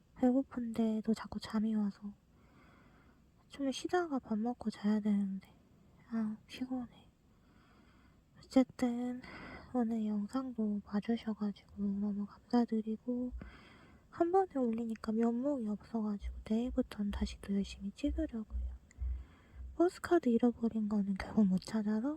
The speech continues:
후발제 교통카드로 좀 긁었어요. 힝, 한 오천 원, 만 원 정도 나오겠구만. 마음이 아프군요. 그리고 제가 잃어버린 개구리 우산은 드디어 찾았고요. 이어폰은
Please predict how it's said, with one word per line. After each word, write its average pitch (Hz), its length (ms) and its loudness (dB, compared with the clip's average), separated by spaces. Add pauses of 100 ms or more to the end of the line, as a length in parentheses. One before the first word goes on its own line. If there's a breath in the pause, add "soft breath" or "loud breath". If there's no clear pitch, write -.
후발제 349 400 4
교통카드로 220 960 -2
좀 226 160 2
긁었어요. 220 840 2 (760 loud breath)
힝, 254 400 -2 (140)
한 254 120 -6
오천 247 380 -2
원, 226 100 0
만 220 180 2
원 233 140 -2
정도 214 240 0
나오겠구만. 208 800 -2 (220)
마음이 208 340 -2
아프군요. 208 680 -4 (720 loud breath)
그리고 254 360 2
제가 220 260 2
잃어버린 226 540 2
개구리 226 400 4
우산은 196 440 2
드디어 202 300 2
찾았고요. 277 760 -2
이어폰은 269 1080 0